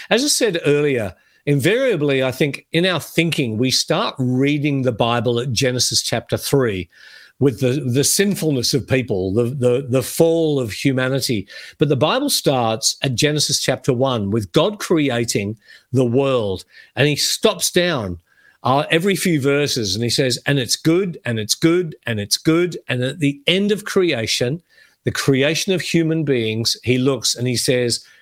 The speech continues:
"It's very good." So he declared people and his entire creation to be very good.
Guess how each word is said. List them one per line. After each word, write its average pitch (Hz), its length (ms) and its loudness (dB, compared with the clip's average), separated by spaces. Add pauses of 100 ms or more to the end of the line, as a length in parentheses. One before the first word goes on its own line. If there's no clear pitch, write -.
(200)
"It's 131 380 0
very 143 840 0 (140)
good." 110 340 0 (800)
So 139 220 2
he 123 100 -2
declared 185 640 0
people 139 540 -2 (500)
and 190 300 2
his 175 420 0 (520)
entire 175 600 0
creation 123 880 -2 (360)
to 147 100 2
be 139 160 2
very 156 460 2
good. 135 420 0